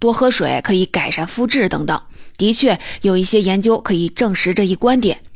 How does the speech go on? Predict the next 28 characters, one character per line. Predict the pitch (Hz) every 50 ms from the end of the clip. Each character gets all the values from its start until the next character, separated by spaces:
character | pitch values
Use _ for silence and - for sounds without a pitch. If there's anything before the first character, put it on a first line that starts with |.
| - - - - - - -
比 | - 233
如 | 240
说， | 254 - 285 277 269 262
西 | 277 - - 302 311
太 | - - 294
平 | 254 233 233 240
洋 | 220 214 226 247 226
南 | 185 170 180 226
部 | 240 285 240 -
有 | - 196 180
一 | 175 180
个 | 220
小 | 214 - - 190 185 240
岛， | 269 208 - - - - -
叫 | - 214
做 | 208 190 202 190 190 170 - -
基 | - - -
塔 | 180 - 226
瓦 | 208 165 151 190
岛。 | 226 208 - - - - _ _ - - - - - _
基 | - - 311
塔 | 269 269 269
瓦 | 233 226 240 226
岛 | - 196 165
上 | - 202 202
的 | 196 180
岛 | - - - 170 175 175
民 | 180 185 190 214